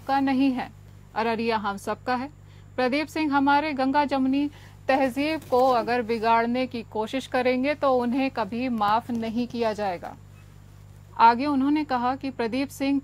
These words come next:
तुम अपनी जबान को संभाल लो, वरना तुम्हें खदेड़ने में समय नहीं लगेगा। उन्होंने केंद्रीय मंत्री गिरिराज सिंह पर कहा कि वह सीमांचल में आकर यहाँ की शांति वातावरण को बिगाड़ने का काम ना करें।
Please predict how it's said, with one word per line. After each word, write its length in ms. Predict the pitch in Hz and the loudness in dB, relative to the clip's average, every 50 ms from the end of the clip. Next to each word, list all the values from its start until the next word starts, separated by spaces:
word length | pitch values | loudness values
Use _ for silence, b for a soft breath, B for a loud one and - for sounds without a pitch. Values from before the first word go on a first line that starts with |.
| - | -2
तुम 220 | - 277 285 294 285 | 0 0 2 2 2
अपनी 240 | 277 269 285 285 262 | 0 0 -2 -2 -2
जबान 400 | 226 226 202 226 220 226 247 254 | -2 -2 0 2 2 2 2 0
को 160 | - 254 254 | -2 -2 -4
संभाल 420 | 254 - 226 220 214 226 233 254 | -4 -4 -6 -4 -2 -2 0 0
लो, 160 | 277 294 311 | 0 -2 -2
वरना 480 | 302 262 214 214 214 196 214 226 247 240 B B B B B B B - - - | -2 -2 -4 -4 -4 -4 -2 -2 -2 -4 B B B B B B B -14 -6 -2
तुम्हें 260 | 285 262 277 302 285 | 0 2 2 0 0
खदेड़ने 480 | - 294 277 240 269 269 277 277 285 | -2 -2 -2 0 0 0 0 0 0
में 180 | 285 269 285 320 | 0 0 -2 -2
समय 320 | 320 - 247 214 220 226 | -4 -4 -4 -4 -4 -4
नहीं 280 | 220 220 226 208 233 247 | -4 -4 -6 -4 -4 -4
लगेगा। 460 | 226 220 202 190 190 170 180 170 - - - - - - | -4 -4 -4 -6 -8 -8 -8 -10 -10 -12 -18 -20 -14 -10
उन्होंने 360 | - 220 226 247 247 233 233 | -6 -4 -2 0 0 -2 -2
केंद्रीय 400 | 226 - 226 220 220 214 240 233 | -2 -4 -4 -4 -4 -4 -4 -4
मंत्री 320 | 220 214 214 208 - 240 220 | -4 -4 -6 -6 -6 -6 -6
गिरिराज 440 | 196 220 202 202 190 202 202 196 | -6 -6 -6 -6 -6 -6 -6 -8
सिंह 240 | - - - 233 247 | -8 -6 -4 -4 -4
पर 160 | 262 277 269 | -2 -4 -4
कहा 260 | 262 - 262 254 285 311 - - B B B B B B B B B - | -4 -4 -6 -6 -6 -10 -14 -18 B B B B B B B B B -4
कि 100 | 269 262 | -2 -2
वह 340 | 220 220 269 277 285 311 | 2 4 4 6 6 4
सीमांचल 640 | 311 - - 277 262 240 247 240 240 233 - 262 262 | 0 0 -2 -4 -2 -2 -2 -2 -2 -2 -2 -2 -2
में 160 | 254 247 233 | -2 -2 0
आकर 360 | 226 226 233 254 247 269 262 254 | 0 0 0 0 0 -2 -4 -2
यहाँ 320 | 233 226 220 233 247 247 | -2 -2 0 0 -2 -2
की 120 | - 262 | -2 -6
शांति 600 | 240 - 254 233 233 247 254 - 285 262 226 185 165 170 | -6 -4 -2 -2 0 0 -2 -4 -4 -6 -6 -6 -6 -4
वातावरण 600 | 208 208 214 - 220 214 202 208 202 208 208 208 | -4 -4 -2 -2 -2 -2 -2 -4 -4 -6 -6 -6
को 240 | 202 - 208 226 226 | -4 -2 -2 -2 -2
बिगाड़ने 580 | 226 220 220 190 214 214 214 208 214 233 247 | -2 -4 -4 -4 -4 -4 -4 -4 -4 -4 -4
का 140 | 240 240 226 | -4 -4 -6
काम 280 | 214 - 202 190 196 208 | -4 -2 -2 -2 -2 -2
ना 240 | 226 226 214 208 202 | -2 -2 -2 -2 -2
करें। 280 | - 220 190 - - | -4 -6 -8 -8 -10